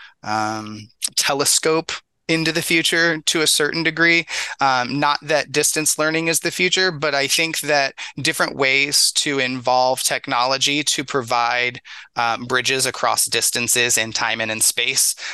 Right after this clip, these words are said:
are going to become even more essential. Um, I remember being a middle school kid when the internet started.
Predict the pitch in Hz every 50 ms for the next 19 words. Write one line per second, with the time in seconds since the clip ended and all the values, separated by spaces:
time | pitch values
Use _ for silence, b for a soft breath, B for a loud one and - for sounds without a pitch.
0 | B B - 139 135 131 135 135 135 131 135 127 135 - - 143 131 127 - 131
1 | 131 123 131 131 131 123 120 120 120 - - - 120 127 - - 156 156 156 -
2 | B B B B B B - 123 120 120 120 120 120 117 - _ - 131 139 147
3 | 151 147 147 147 143 147 135 143 143 139 135 131 131 127 123 131 131 - - -
4 | 143 135 135 - - - 131 135 139 143 135 123 123 123 123 135 131 123 120 113
5 | - - - - 120 110 107 104 104 107 123 117